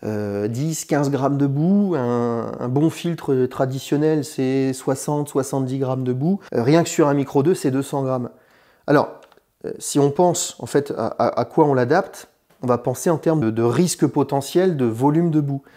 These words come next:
Ce que tu viens de dire, c'est très important en fait. Un filtre se met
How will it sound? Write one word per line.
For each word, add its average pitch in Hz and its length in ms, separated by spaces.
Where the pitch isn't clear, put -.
Ce - 240
que - 80
tu 160 180
viens 139 220
de 139 40
dire, 170 200
c'est - 140
très 143 260
important 127 440
en 104 60
fait. - 300
Un 127 140
filtre 180 440
se 135 200
met 120 360